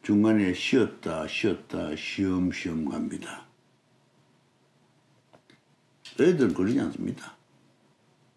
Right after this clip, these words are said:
그냥 숨을 헐떡이면서 또 끝없이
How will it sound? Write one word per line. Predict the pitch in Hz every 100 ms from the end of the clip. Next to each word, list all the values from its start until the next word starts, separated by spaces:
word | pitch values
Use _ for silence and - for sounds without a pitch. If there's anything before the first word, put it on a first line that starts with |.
| _
그냥 | - 190 254 120 - _ _ _ _ _ _ _ _ _ _ _ -
숨을 | - 135 123
헐떡이면서 | 113 110 143 127 117 104
또 | - 147 - _
끝없이 | 320 285 233 - 110 -